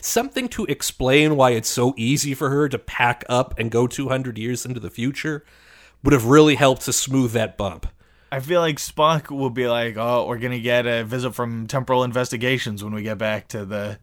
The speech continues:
Speaker 2: the future, if,
Speaker 1: But
Speaker 2: if we bring her along."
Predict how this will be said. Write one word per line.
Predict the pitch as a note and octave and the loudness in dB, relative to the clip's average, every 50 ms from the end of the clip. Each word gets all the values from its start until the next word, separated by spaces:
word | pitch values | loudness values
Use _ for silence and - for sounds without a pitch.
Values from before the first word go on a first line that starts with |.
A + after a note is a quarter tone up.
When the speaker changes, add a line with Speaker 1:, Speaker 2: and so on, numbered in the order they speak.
| _ _ _ _ _ | _ _ _ _ _
Speaker 2:
the | G#2 | -16
future, | F#2 - A2 A2+ G#2+ F#2+ - G#2+ G2+ G#2 A2 A2 | -10 -8 -6 -6 -6 -6 -4 -4 -4 -2 -4 -4
if, | G#2 - - | -6 -6 -4
Speaker 1:
But | - A3 | -4 -2
Speaker 2:
if | G#3+ | -2
we | B2 | -2
bring | A#2 G2+ A#2+ A#2+ A#2+ | -4 -2 -2 -2 0
her | A#2+ A#2 | 0 0
along." | A2 G#2 A2 B2 B2+ B2 A2 G2+ G#2 G#2+ G#2+ | 0 0 2 2 2 2 2 0 -2 -6 -8